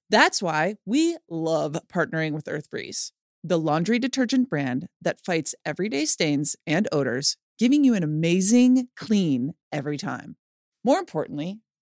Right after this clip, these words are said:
Earth Breeze's earth-friendly mission has led them to make plastic jugs a thing of the past and plant over a hundred and fifty thousand trees.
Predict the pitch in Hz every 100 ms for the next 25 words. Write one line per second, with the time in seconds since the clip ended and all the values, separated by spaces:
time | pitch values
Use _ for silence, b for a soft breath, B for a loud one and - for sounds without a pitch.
0 | - 285 339 - 160 147 143 160 - _
1 | 180 196 - - 202 202 202 190 147 -
2 | 120 165 160 _ - 233 240 262 277 285
3 | 294 302 - 311 269 240 _ - 139 143
4 | 139 247 165 151 151 175 - _ _ -
5 | 233 - 226 233 277 403 - 175 156 180
6 | - _ 196 185 175 311 294 175 _ _
7 | 233 262 214 - 170 165 - 214 240 269
8 | - 170 190 185 _ - 139 143 135 147
9 | 139 - - 151 - - -